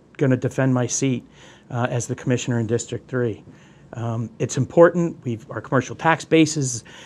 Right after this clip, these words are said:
is up. It's, uh, it's the highest it's been in years. And obviously with the commercial tax base up,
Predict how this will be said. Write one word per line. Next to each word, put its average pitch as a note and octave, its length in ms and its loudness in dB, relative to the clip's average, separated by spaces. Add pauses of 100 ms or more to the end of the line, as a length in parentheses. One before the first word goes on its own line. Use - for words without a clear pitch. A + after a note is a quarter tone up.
(120)
is B2+ 160 0
up. C#3+ 260 4
It's, - 220 -8
uh, A#2 260 0
it's - 200 -12
the B2+ 140 -6
highest C#3 340 4
it's C3 100 -2
been C3+ 220 2
in B2 100 0
years. C#3+ 560 6 (460)
And A#2+ 100 -2
obviously C3 420 2
with B2+ 200 0
the A#2+ 100 -6
commercial B2 340 -2
tax A#2+ 300 -2
base A#2 320 -6
up, C3+ 220 -2